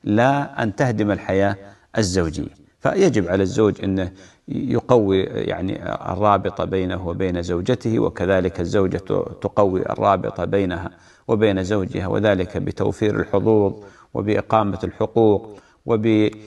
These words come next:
يعني التزام ال-، ال-، العشرة بالمعروف، لأن الله جل وعلا قال: "ولهن مثل الذي عليهن بالمعروف"، قل جل وعلا: "وعاشروهن بالمعروف". الأمر الثالث من،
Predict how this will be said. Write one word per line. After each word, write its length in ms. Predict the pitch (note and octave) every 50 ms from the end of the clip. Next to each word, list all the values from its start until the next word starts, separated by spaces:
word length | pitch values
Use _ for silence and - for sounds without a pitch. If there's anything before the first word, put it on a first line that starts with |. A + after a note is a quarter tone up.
| - _ _ _ _ -
يعني 540 | - - G#2 G2 G#2 A2 A2+ A2+ A2 -
التزام 520 | A2 G#2+ - - A2 G#2 A2+ A2+ A2 G#2+ G#2+
ال-، 220 | G#2+ G#2 - -
ال-، 260 | - G2+ G2+ G2+ -
العشرة 440 | G#2+ G2+ - A2 A2 - - A2 G2+
بالمعروف، 680 | F#2+ F#2+ G2+ G2+ A2 A2 G2+ A2 A2+ A#2 A#2+ A2 G#2+ - A#2+ A#2 - _ _ _ -
لأن 180 | - B2 B2
الله 280 | A#2+ A#2+ A#2 G2+ G#2 G#2
جل 280 | G#2 A2 A2 G#2+ G#2
وعلا 260 | G#2 G2+ F#2 F#2+ G2+ G2+
قال: 420 | - - A2+ A#2 G#2+ G#2+ G2+ G#2 G#2+ - G#2 - _ -
"ولهن 560 | A#2+ A#2 A2+ A2 G2 G#2 A2 A2 G#2 G#2 G#2
مثل 300 | A2 G2+ - - A2 G#2+
الذي 420 | G#2 G#2 G#2 G2+ G2 G2+ G#2 G2
عليهن 600 | F2+ F#2 G2+ G2+ G2+ G2+ G2 G#2+ A2 A2 G#2 G#2
بالمعروف"، 640 | F2+ A#2+ C3 C3 C#3 C3 C3+ D#3 E3+ D3+ G2+ - - - - _ _ _ _ _ _
قل 120 | - G#2+
جل 240 | G#2 A2 G#2+ G#2+ G#2+
وعلا: 380 | A2 A2 G#2 F#2+ G#2+ G#2+ G#2+ G2+
"وعاشروهن 1040 | G2+ G#2 F#2+ F#2+ G2+ A2+ A2+ G#2 G2 - A2+ A2+ A2+ A2+ A2+ G#2+ A#2 C#3 D3+ D#3 D3
بالمعروف". 600 | C3+ B2 G#2+ G#2+ G2 G2 F#2+ E2+ D#2 - - - - _ _ _ _ _ _ _ _ _ -
الأمر 340 | - - - D#3+ F3+ F3+ E3+
الثالث 580 | D3+ - - - A2 F#2+ F2+ F#2 F#2+ F#2+ - -
من، 320 | - B2 A#2 B2 A#2+ A#2+